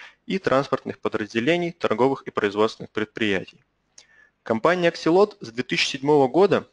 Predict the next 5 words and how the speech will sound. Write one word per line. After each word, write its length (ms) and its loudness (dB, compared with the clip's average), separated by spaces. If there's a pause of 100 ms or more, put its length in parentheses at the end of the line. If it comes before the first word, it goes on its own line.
активно 400 -2
занимается 640 2
автоматизацией 840 -2
транспортных 540 -2
процессов. 600 -2